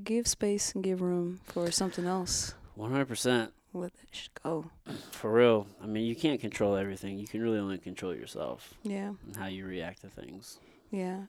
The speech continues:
Speaker 1: And the mindfulness piece and just, like, when, when, when shit happens, like, you're able to just flow from what just happened in the past and come back and ground yourself into the present.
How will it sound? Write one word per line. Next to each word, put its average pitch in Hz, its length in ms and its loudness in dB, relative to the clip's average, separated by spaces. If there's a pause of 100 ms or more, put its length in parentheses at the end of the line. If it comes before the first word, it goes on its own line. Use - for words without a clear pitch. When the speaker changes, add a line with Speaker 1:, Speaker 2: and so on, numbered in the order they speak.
Speaker 1:
And 196 180 6
the 196 40 6
mindfulness 185 600 4
piece 185 380 -4
and 190 120 -2
just, 185 300 -2
like, - 340 -4 (460)
when, 180 440 -2
when, 180 280 0
when 175 200 0
shit 185 180 0
happens, 180 480 0
like, 175 240 -6 (100)
you're 180 220 0
able 175 240 -2
to - 120 -6
just 180 200 -6
flow 175 340 0
from 170 560 -2 (380)
what 170 240 2
just 165 160 -4
happened 160 240 -2
in 160 80 -2
the 165 60 -4
past 160 340 -4
and 160 200 -4
come 165 300 -6 (180)
back 165 280 -6 (100)
and 175 160 -6
ground 175 300 -6
yourself 170 340 -4
into 170 240 -2
the 175 80 -6
present. 185 380 -8